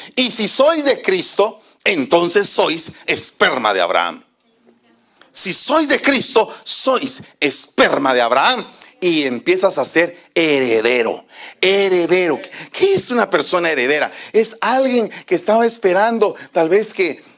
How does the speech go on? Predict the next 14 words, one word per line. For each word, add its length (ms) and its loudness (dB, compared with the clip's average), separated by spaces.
tal, 280 0
tal 160 0
vez 260 0
que 180 -2
le 80 0
entregaran 680 0
algo 500 0
a 140 -2
la 180 -2
hora 240 0
de 140 -2
que 240 -2
alguien 320 -6
muriera. 420 -8